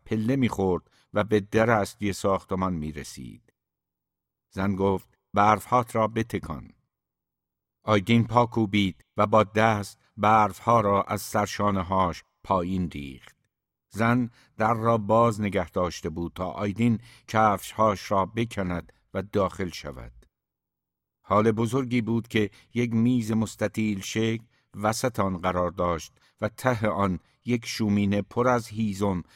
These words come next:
تمامی آن فضا را گرم می‌کرد. دور میز پیرزنی بافتنی می‌بافت. آقای میرزایان و مرد دیگری هم نزدیک شومینه نشسته بودند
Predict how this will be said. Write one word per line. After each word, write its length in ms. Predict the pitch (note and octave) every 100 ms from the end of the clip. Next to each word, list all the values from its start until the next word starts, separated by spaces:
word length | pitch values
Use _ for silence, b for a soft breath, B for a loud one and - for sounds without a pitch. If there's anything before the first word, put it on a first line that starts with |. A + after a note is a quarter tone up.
| b -
تمامی 580 | A2 A#2 A#2 A2+ C#3+
آن 180 | B2 G#2
فضا 400 | F2 F#2+ F2+ F#2
را 240 | E2+ E2 - _ -
گرم 360 | A2 G#2 G#2
می‌کرد. 560 | E2+ C#2 - - - _ _ _ _ _ _ _ _ _ _ _ _ _ _ _ _ _ _ G2+
دور 240 | B2 A#2
میز 440 | G#2+ G2+ F#2 E2+ - _ _ _ -
پیرزنی 640 | G2+ G#2 F2 A2+ A#2+ A2+
بافتنی 720 | G2 G#2+ G2 - G2+ G2+ F#2
می‌بافت. 800 | D#2+ C#2+ - C#2+ A#1 - - _ _ _ _ _ _
آقای 480 | F2 F#2+ A2 A#2 A2
میرزایان 920 | A2 G#2 G2 E2 G2 F#2 G2 G#2 E2+ b b b
و 100 | F#2
مرد 560 | G2+ G#2 G#2 A2 G#2+ A2
دیگری 480 | G#2+ G#2+ A2+ A2+ G#2
هم 320 | G2+ G#2+ G2+
نزدیک 500 | G2+ G2 A2 - G#2
شومینه 600 | - G#2 G2 F#2 F2+ F#2
نشسته 580 | F2 E2+ - F#2 - A2
بودند 580 | G2+ E2 F2 E2 D#2